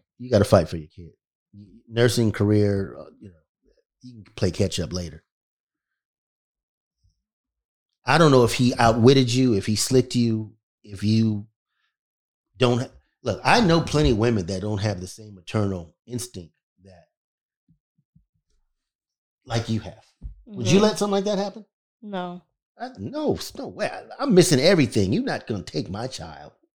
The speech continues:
Speaker 2: Yeah.
Speaker 1: Okay? We, we battling.
Speaker 2: But I think for her defense, she's probably thinking, "I have to have a career and, and have
Speaker 1: I,
Speaker 2: money
Speaker 1: I,
Speaker 2: to
Speaker 1: I do
Speaker 2: support the
Speaker 1: understand
Speaker 2: same
Speaker 1: that.
Speaker 2: kids that I'm trying
Speaker 1: I
Speaker 2: to get."
Speaker 1: understand that. So, so let's do it. I need money to support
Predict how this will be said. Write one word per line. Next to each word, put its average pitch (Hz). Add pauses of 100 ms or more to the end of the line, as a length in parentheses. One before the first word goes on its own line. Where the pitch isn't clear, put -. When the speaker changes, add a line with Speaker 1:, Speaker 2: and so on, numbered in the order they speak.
Speaker 2:
Yeah. 185
Speaker 1:
Okay? 156
We, 208
we 269
battling. 240
Speaker 2:
But 254
I 277
think 277
for 269
her 262
defense, 254
she's 220
probably 226
thinking, 208
"I 202
have 202
to 214
have 196
a 190
career 202
and, 185
and 185
have 185
Speaker 1:
I, 196
Speaker 2:
money 220
Speaker 1:
I, -
Speaker 2:
to -
Speaker 1:
I 269
do 269
Speaker 2:
support 180
the 180
Speaker 1:
understand -
Speaker 2:
same 233
Speaker 1:
that. -
Speaker 2:
kids 226
that 214
I'm 202
trying 214
Speaker 1:
I -
Speaker 2:
to 139
get." -
Speaker 1:
understand 151
that. 90
So, 120
so 175
let's 151
do 220
it. - (720)
I 104
need 98
money 117
to 113
support 151